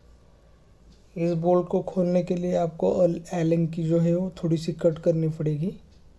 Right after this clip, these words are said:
मैंने जैसे कि इमेज में अभी दिखाया था आपको, बिल्कुल स्टीयरिंग के नीचे होते हैं ये चार बोल्ट, कवर में होते हैं।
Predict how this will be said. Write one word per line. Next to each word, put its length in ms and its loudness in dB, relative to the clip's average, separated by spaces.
मैंने 300 4
जैसे 340 0
कि 200 0
इमेज 260 4
में 180 4
अभी 180 2
दिखाया 380 2
था 160 -2
आपको, 340 -6
बिल्कुल 340 0
स्टीयरिंग 440 0
के 120 0
नीचे 280 0
होते 300 0
हैं 80 2
ये 260 2
चार 320 2
बोल्ट, 300 -2
कवर 280 4
में 160 -2
होते 280 -2
हैं। 240 -2